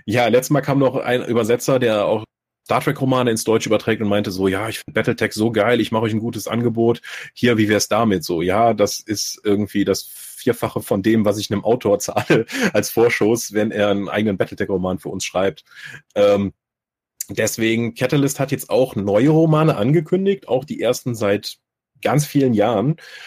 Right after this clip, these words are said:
Und, äh, da müssen wir mal schauen, ob wir dann tatsächlich das Geld in die Hand nehmen, um die Fortführung der Geschichte im Battletech-Universum dann auch auf Deutsch veröffentlichen zu können, oder ob wir das dann eher aus Kostengründen, äh, machen, dann nicht machen. Weil, ähm,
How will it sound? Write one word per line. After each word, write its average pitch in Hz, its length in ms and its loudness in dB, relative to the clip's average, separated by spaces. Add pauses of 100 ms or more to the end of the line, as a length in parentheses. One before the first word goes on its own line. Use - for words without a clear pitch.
(300)
Und, 117 540 2
äh, 107 120 2
da 107 60 2
müssen 123 220 2
wir 135 40 4
mal 123 120 2
schauen, 156 300 2
ob 113 100 -2
wir 113 80 2
dann 107 100 0
tatsächlich 117 300 -8
das 101 160 -4
Geld 117 180 2
in 123 100 0
die 107 100 -2
Hand 117 180 -6
nehmen, 117 180 0
um 107 300 0
die 104 200 -4
Fortführung 117 540 0
der 104 200 2
Geschichte 127 480 -2
im 110 380 4
Battletech-Universum 104 800 0
dann 101 120 2
auch 104 140 -2
auf 95 100 0
Deutsch - 240 2
veröffentlichen - 480 -4
zu 95 100 -4
können, 104 260 -2 (260)
oder 110 180 4
ob 98 140 2
wir 98 80 4
das 101 140 0
dann 87 140 2
eher 101 300 2
aus 98 220 0
Kostengründen, 95 880 -4
äh, 92 220 0
machen, 92 500 -2
dann 95 360 0
nicht 104 220 0
machen. 82 380 -2 (380)
Weil, 95 400 4
ähm, 98 440 0